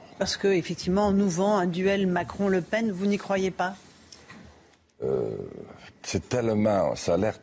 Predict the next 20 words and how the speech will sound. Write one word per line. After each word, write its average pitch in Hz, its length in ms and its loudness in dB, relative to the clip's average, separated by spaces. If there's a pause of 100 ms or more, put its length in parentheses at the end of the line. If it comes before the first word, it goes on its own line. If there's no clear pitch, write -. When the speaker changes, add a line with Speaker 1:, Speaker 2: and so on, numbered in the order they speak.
(200)
Speaker 2:
tellement 113 400 2
ficelé 78 800 2
que, 50 720 0 (180)
très, 85 180 -4 (220)
euh, - 60 0 (1120)
écoutez, 78 360 -2
j'ai 55 240 -4
quarante 73 560 -2 (320)
quelques 76 320 -2
années 78 200 2
de 71 80 -2
politique 71 540 -4
au, 53 60 -4
au 50 160 -4
compteur, 82 540 0
je - 160 -14
suis - 120 -6
un 69 60 0
des 69 160 -2
plus 67 680 0